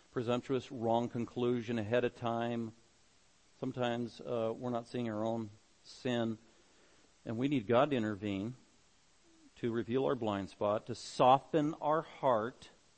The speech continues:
to prepare us for resolution, for wanting us to desire resolution and making peace with the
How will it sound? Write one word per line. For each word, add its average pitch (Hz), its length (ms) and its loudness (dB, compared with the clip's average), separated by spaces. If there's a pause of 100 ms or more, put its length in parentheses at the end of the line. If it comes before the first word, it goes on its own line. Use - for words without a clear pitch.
(1080)
to 127 140 -4
prepare 139 680 2
us 151 260 2 (680)
for 139 120 0
resolution, 131 880 -2 (240)
for 127 100 -4
wanting 135 300 0
us 139 120 -6
to 135 120 -4
desire 127 1000 0 (1400)
resolution 117 720 -2
and 120 120 -4
making 117 340 -4
peace 139 500 -8
with 131 240 -4
the 139 260 2